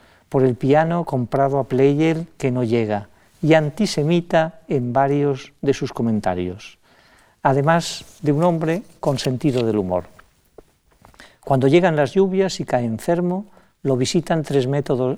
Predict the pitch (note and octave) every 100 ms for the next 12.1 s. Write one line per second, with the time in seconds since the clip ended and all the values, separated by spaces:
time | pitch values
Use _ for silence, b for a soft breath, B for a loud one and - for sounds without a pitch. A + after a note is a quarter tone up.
0 | - - D3 C#3 C#3+ C#3 B2 A2 G#2 F#2+
1 | F#2 F2+ - _ _ _ _ _ _ -
2 | D#3+ - D3 C#3 - G#2 F#2+ F#2 - b
3 | b b b b b b G3+ G3+ G3+ A3+
4 | - _ _ D#3 - D3 C#3+ D#3 D#3 D#3
5 | C#3+ D3 - A#2+ B2+ A2+ - G2 F#2 F#2
6 | - _ _ _ _ b b b - E3
7 | F3 F#3 F#3 A3 b b b D3+ B2+ D3+
8 | B2+ F#3+ F3+ E3 C#3 D3 D3+ - D3 C#3+
9 | C#3 C3 C3+ A#2+ B2 A#2+ C#3 C3+ - G#2+
10 | G2 A2+ A#2 F#3 D3 B2+ _ _ _ B
11 | B B B B F#3+ G3 B3 - C3+ C#3+